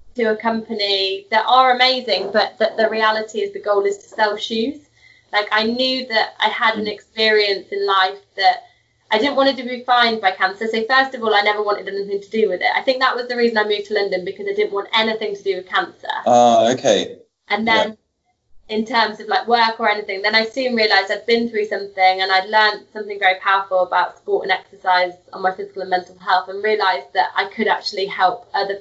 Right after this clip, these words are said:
Speaker 1: people who have been in a similar situation to me. And that's
Speaker 2: Yes.
Speaker 1: where the work of Move came about. So I think it was a realisation of, you know,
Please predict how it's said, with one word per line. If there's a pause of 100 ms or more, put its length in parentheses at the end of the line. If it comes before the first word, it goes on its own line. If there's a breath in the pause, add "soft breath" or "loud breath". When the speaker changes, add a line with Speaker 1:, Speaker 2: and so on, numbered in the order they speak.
(100)
Speaker 1:
people (280)
who
have (280)
been
in
a
similar
situation
to
me. (320 soft breath)
And
that's
Speaker 2:
Yes. (200)
Speaker 1:
where
the
work
of
Move
came
about.
So
I
think (440)
it
was
a
realisation
of, (240)
you
know,